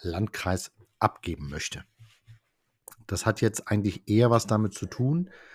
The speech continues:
dass der Landkreis für die sogenannten weiterführenden Schulen zuständig ist, während die Gemeinden und Städte in unserem Landkreis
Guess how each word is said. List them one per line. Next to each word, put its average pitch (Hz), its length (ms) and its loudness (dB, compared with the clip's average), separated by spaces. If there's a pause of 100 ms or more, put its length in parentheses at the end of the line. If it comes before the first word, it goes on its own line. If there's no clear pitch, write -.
(200)
dass 95 220 -4
der 90 140 0
Landkreis 117 720 2
für 98 340 0
die 92 140 -2
sogenannten 92 800 -4
weiterführenden 87 720 -2
Schulen 98 360 0
zuständig 113 600 -2
ist, 123 280 -2
während 90 240 -4
die 85 80 -6
Gemeinden 98 500 0
und 80 140 -8
Städte 131 320 0
in 123 80 -4
unserem 110 260 0
Landkreis 98 460 -4